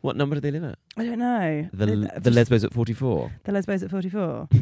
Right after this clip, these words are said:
Speaker 2: No, I don't know. I don't know what number they live at, but I keep seeing them and I keep, do you mean they might just be two friends?
Speaker 1: Well, they
Speaker 2: Ugh,
Speaker 1: might
Speaker 2: the
Speaker 1: be.
Speaker 2: worst case scenario.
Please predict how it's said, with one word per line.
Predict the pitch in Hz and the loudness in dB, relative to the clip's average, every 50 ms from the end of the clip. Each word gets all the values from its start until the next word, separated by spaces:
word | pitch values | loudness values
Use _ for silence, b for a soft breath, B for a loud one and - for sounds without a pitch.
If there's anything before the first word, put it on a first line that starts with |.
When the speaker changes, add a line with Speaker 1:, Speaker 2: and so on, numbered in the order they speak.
| B B B B B | B B B B B
Speaker 2:
No, | 240 247 254 240 233 - | -2 2 2 4 4 4
I | - | 4
don't | 254 269 254 233 208 | 4 4 2 2 2
know. | 175 147 - 139 135 135 135 139 - | 0 0 2 0 0 0 -2 -2 -2
I | - 208 | 0 0
don't | 233 226 | 2 2
know | 226 220 | 2 2
what | 214 202 | 2 2
number | 190 185 175 180 | 2 2 4 4
they | 165 170 | 4 4
live | 175 165 | 4 4
at, | 151 - 131 - | 4 2 2 2
but | - 185 185 - | 2 2 2 2
I | 196 208 | 2 0
keep | - - - 240 240 | 0 0 -2 -2 0
seeing | - - 220 202 185 175 | 2 2 4 4 6 6
them | 160 143 143 | 6 4 4
and | 135 151 | 4 4
I | 170 170 | 2 2
keep, | - - 208 196 - - | 0 0 -2 -2 -2 -4
do | 151 - _ _ _ B B B B B | -12 -20 _ _ _ B B B B B
you | B 302 | B 4
mean | 311 | 4
they | 330 | 6
might | 320 320 339 330 | 6 6 4 2
just | 262 262 | 2 0
be | - 269 | -2 -2
two | - - 233 208 | 0 0 -2 -2
friends? | - - 240 220 180 160 156 156 160 160 143 - - - _ - - _ _ _ _ _ - | -2 0 0 0 0 0 -2 -2 -4 -6 -8 -10 -16 -20 _ -20 -20 _ _ _ _ _ -8
Speaker 1:
Well, | 101 92 92 85 82 | -2 0 0 2 2
they | 80 101 | 4 4
Speaker 2:
Ugh, | 98 95 87 | 4 4 4
Speaker 1:
might | 92 90 90 90 90 - - | 2 2 2 2 2 0 2
Speaker 2:
the | - - | 2 2
Speaker 1:
be. | - 135 - | 2 2 2
Speaker 2:
worst | 190 185 180 170 165 - - | 2 4 4 2 0 -2 -4
case | 180 165 160 - | -6 -6 -6 -6
scenario. | - - 156 139 127 - 85 82 82 82 - | -6 -6 -4 -4 -2 -2 -2 -2 -2 -2 -4